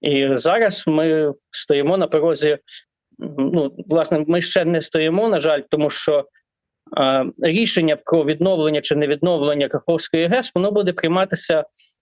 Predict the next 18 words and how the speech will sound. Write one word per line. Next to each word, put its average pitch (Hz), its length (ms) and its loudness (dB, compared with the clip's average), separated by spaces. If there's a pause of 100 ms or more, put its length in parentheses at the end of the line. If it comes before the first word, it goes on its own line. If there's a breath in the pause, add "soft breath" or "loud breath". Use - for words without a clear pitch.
виключно 175 540 -2
після 175 300 -2
перемоги. 160 560 0 (1200)
І 135 100 0
зараз, 180 580 0
е, 139 340 2 (1900)
ми 135 60 -4
ще, 143 340 0
м, - 640 -6 (220)
лише 156 300 2
можемо 156 540 2
розмірковувати 156 760 0
теоретично, 151 680 0
чи - 120 -2
потрібно, 175 480 0
чи - 160 -4
не 139 80 0
потрібно. - 460 -4